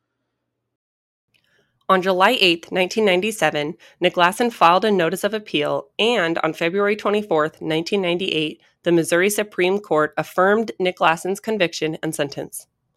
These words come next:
On June twenty-second, nineteen ninety-eight, Nick Lassen filed a motion for post-conviction relief in the Lafayette County Circuit Court, and on November thirtieth of that same year,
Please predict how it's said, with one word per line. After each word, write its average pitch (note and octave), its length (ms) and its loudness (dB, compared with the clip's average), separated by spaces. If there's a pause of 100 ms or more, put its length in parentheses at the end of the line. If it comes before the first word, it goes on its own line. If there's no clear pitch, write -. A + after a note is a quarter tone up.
(640)
On F#3 160 4
June F3 240 2
twenty-second, G#3+ 680 0
nineteen F#3 340 -2
ninety-eight, F#3 600 -2
Nick E3 180 -2
Lassen G3+ 420 2
filed F#3+ 320 4
a G#3+ 60 4
motion F3+ 480 0
for F3+ 200 -2
post-conviction F3+ 760 -2
relief G3+ 580 -4
in F3 100 -2
the E3 80 0
Lafayette F3 520 -2
County E3 340 -2
Circuit E3 420 -6
Court, - 360 -2 (140)
and F#3+ 440 0
on D#3+ 120 -2
November D3+ 320 -4
thirtieth G#3+ 720 -4
of D3+ 140 -4
that D3 180 -4
same F#3+ 240 -2
year, F3 280 0